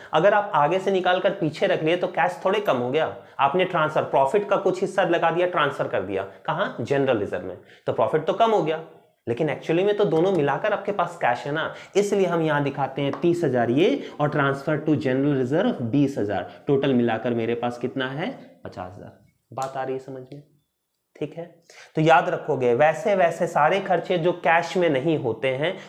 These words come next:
वो सारा कुछ हम लोग दिखाते हैं। जैसे सर, goodwill written off, preliminary expenses written off। Goodwill written off,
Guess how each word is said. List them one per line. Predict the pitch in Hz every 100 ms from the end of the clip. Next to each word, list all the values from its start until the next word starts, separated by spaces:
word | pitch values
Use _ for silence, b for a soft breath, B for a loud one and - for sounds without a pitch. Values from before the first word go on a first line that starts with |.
| 139
वो | 151
सारा | 147 147 147 180
कुछ | 180 165 143
हम | 143
लोग | 170
दिखाते | 127 - 107 -
हैं। | 113 123
जैसे | 151 185
सर, | 202 170
goodwill | 139 135 147 175
written | 170 170 180
off, | 202 202
preliminary | 170 147 147 147 160 196
expenses | 175 - 139 139 180 156
written | 107 101
off। | 90 - - - 120
Goodwill | 113 165 165 208
written | 170 135 104
off, | 90